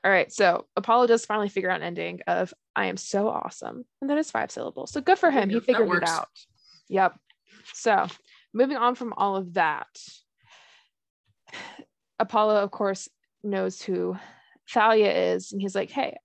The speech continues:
Speaker 1: I've heard all about you." And she's like, "Oh my God." So we're just fangirling over all the gods now. And he also recognizes Percy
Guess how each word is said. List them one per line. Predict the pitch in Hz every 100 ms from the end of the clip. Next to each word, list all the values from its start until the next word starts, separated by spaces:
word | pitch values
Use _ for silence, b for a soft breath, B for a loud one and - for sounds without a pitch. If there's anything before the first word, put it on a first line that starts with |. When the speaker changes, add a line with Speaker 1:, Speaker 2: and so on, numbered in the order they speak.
| 220
Speaker 1:
I've | 220
heard | 320
all | 339 262
about | 185 175 -
you." | - - - -
And | 196
she's | - 233 -
like, | 202 - -
"Oh | 269
my | 262 196 185 _
God." | - 254 262 262 262
So | -
we're | 254
just | 320 -
fangirling | 202 196 180 - - 160 170 170
over | 180 -
all | 156
the | -
gods | - - - -
now. | - - 196 _ _ _ _ _ _ _ _ _ _ _ B B B B B _ _ _ -
And | 214 202 220
he | 220
also | 220 220
recognizes | 196 202 190 185 185 202 -
Percy | - 240 226 - 160 220